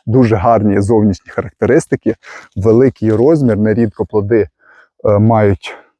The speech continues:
розмір більше п'ятсот грам.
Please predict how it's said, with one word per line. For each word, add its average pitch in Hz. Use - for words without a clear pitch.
розмір 107
більше 107
п'ятсот 98
грам. 117